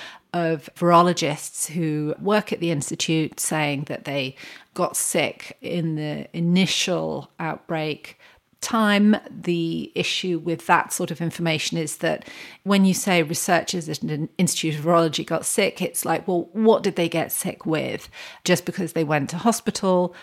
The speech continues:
it doesn't mean they had the coronavirus. Influenza was pretty common at the time. And actually, people use hospitals much more as primary care. Um, you don't have to be sick to go to a hospital in China. So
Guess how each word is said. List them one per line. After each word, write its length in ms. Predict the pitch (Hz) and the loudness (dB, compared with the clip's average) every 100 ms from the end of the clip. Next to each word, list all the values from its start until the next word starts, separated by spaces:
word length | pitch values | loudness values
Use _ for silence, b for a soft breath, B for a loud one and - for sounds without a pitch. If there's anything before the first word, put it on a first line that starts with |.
| B - | B -8
it 200 | 175 170 | -4 0
doesn't 320 | 175 175 - | 2 0 -2
mean 260 | 175 156 151 | -4 -2 -2
they 160 | 156 151 | -2 -2
had 300 | 143 151 156 | -2 -2 -4
the 80 | |
coronavirus. 800 | - 196 190 180 180 175 170 - - | 0 4 4 6 6 6 2 -4 -8
Influenza 600 | 175 160 - 160 151 143 | -6 -6 -4 -4 -4 -8
was 140 | 120 - | -8 -10
pretty 280 | - - 175 | -10 -10 -6
common 340 | - 196 185 | 2 4 4
at 120 | - | 2
the 40 | 180 | -4
time. 460 | - 156 147 156 B B B B - | -4 -4 -2 -4 B B B B -4
And 140 | 233 262 | 0 4
actually, 720 | 269 - - 190 170 170 b b b - | 4 2 -2 0 0 -2 b b b -8
people 680 | 202 196 - 190 180 175 B B _ 202 | -6 -6 -2 0 2 0 B B _ 2
use 320 | 190 208 - | 6 6 4
hospitals 760 | - - - - 175 165 - - | -2 -2 -6 -2 0 0 -4 -4
much 340 | 196 202 - | 2 2 4
more 220 | 196 185 170 | 4 4 4
as 120 | - | 0
primary 500 | - 196 180 170 160 | -2 2 4 2 -4
care. 640 | - 196 170 151 143 - | -4 2 4 4 2 -4
Um, 180 | - 160 | -4 -2
you 80 | 170 | 2
don't 180 | 202 170 | 0 2
have 360 | 180 - - | -2 -2 -6
to 80 | - | -6
be 140 | 156 156 | -4 -4
sick 540 | - - 208 - - | -4 2 2 2 -10
to 80 | - | -4
go 120 | 143 | -4
to 100 | 147 | -2
a 20 | |
hospital 600 | 160 - - - 165 156 B B B | -2 -2 -4 -4 -2 -2 B B B
in 160 | 175 196 | -4 0
China. 340 | 311 277 151 | 4 6 4
So 440 | - - 208 196 | 0 4 4 4